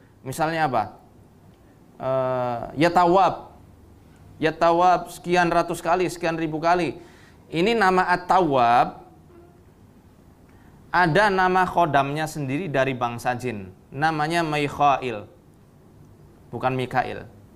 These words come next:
Mikhail. Wa huwa ra'isun. Ini adalah kepala atau jenderal dari empat puluh panglima-panglima perang.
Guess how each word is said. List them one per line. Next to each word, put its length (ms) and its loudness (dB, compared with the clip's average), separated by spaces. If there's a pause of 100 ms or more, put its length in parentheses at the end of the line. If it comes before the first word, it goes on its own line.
Mikhail. 800 0 (1300)
Wa 160 2
huwa 240 6 (200)
ra'isun. 680 2 (1700)
Ini 280 -2
adalah 680 2 (1200)
kepala 560 4
atau 320 4
jenderal 880 4
dari 320 2
empat 600 -2
puluh 400 0
panglima-panglima 1160 0
perang. 440 -2